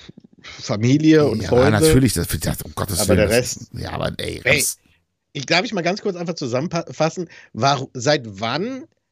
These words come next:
Speaker 1: sind wir davon abgegangen, dass die große Meinung die, von Wissenschaft nicht mehr die Meinung ist, die wir alle vertreten, sondern dass es da so viele Alternativen zu gibt? Natürlich, in jeder Sache gibt's auch andere Wissenschaftler, die was ganz anderes forschen.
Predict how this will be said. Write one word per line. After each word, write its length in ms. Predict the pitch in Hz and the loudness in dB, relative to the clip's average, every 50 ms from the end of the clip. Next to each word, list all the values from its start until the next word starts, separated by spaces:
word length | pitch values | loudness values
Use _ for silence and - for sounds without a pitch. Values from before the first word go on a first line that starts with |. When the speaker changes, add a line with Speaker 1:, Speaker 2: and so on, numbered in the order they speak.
| _ _ _ _ _ _ _ _ | _ _ _ _ _ _ _ _
Speaker 1:
sind 300 | - 127 123 160 185 175 | -12 -6 -2 -2 -2 -2
wir 80 | 190 180 | 0 0
davon 300 | 170 165 - 160 147 - | 0 0 0 -2 -4 -2
abgegangen, 640 | - 143 - - 190 185 170 180 190 202 226 220 185 | -4 -8 -6 -2 -2 0 2 2 2 2 0 0 0
dass 240 | 165 160 - - | 0 -2 -2 -2
die 380 | - 127 131 131 131 127 - - - - - - _ _ _ _ - _ 151 117 | -2 0 2 4 4 2 0 -4 -8 -20 -20 -20 _ _ _ _ -20 _ -8 -4
große 480 | 101 117 147 190 277 311 - - 220 | 2 6 6 6 6 6 4 4 4
Meinung 540 | 190 165 156 156 165 175 165 151 127 120 113 | 4 6 4 6 4 4 4 2 2 0 -2
die, 260 | 123 98 - 117 - _ _ - | -4 -6 -8 -10 -14 _ _ -20
von 260 | _ - 151 139 143 - | _ -2 -2 -2 -2 -4
Wissenschaft 1080 | - 120 117 143 226 262 - 240 214 165 - - - 117 104 95 - - _ - - - _ _ | -8 -10 -2 -2 -2 -2 -2 -4 -4 -2 -2 0 0 0 0 0 -2 -8 _ -16 -18 -18 _ _
nicht 340 | - 117 143 175 - - - | -4 -2 -2 -2 -2 -4 2
mehr 160 | 196 202 202 | 4 4 4
die 140 | 170 190 180 | 6 4 0
Meinung 440 | 135 120 117 127 147 175 220 202 180 | 0 0 2 2 4 4 4 4 2
ist, 300 | - 165 175 - - _ | 2 0 0 0 -2 _
die 280 | - 135 147 156 147 113 | -4 -2 -2 -2 -2 -2
wir 300 | - 139 151 147 - - | 0 2 2 2 2 0
alle 420 | 110 123 135 156 156 151 147 147 147 _ _ - _ _ | -2 2 4 6 6 6 4 2 -2 _ _ -20 _ _
vertreten, 600 | - 131 131 127 - 170 185 262 254 - 202 156 | 0 0 0 0 2 2 2 2 2 0 -2 0
sondern 340 | 143 143 143 143 139 135 123 | 2 2 2 2 0 0 -2
dass 200 | 127 135 - - | -2 -4 -4 -4
es 120 | 131 - | -6 -2
da 140 | - 131 123 | 0 0 0
so 100 | 139 135 | 0 -4
viele 240 | - - 147 135 - | -2 0 2 2 2
Alternativen 1000 | - 139 135 - 143 127 123 120 120 - 196 220 233 185 175 135 117 107 - _ - | 2 0 0 0 -2 -2 -2 -2 -4 -4 -6 -4 -2 0 0 0 0 -2 -4 _ -8
zu 160 | - - 117 | -4 -4 0
gibt? 220 | 104 107 - - | 0 0 0 2
Natürlich, 360 | 127 147 - - 240 185 139 | 0 0 2 2 0 0 0
in 120 | 87 123 127 | -2 -2 2
jeder 280 | 147 208 247 247 220 | 4 4 4 4 4
Sache 280 | 175 180 180 170 180 143 | 4 2 2 2 0 -2
gibt's 180 | 139 135 - 147 | -2 0 0 0
auch 140 | 131 - - | 0 0 0
andere 420 | - 160 196 233 240 214 220 208 | -2 0 2 2 2 2 2 2
Wissenschaftler, 560 | 208 214 202 - 214 180 - 190 190 - 175 | 2 0 -2 -2 -6 -2 -2 -4 -2 -2 -2
die 120 | 151 127 117 | -2 0 0
was 180 | 113 110 - | -2 -2 -2
ganz 220 | - 117 117 107 - | -4 -4 -4 -4 -4
anderes 440 | - 131 165 202 202 208 214 202 - | -4 -4 0 0 0 -2 -2 -6 -4
forschen. 300 | 208 208 196 - 196 | -4 -4 -4 -4 -8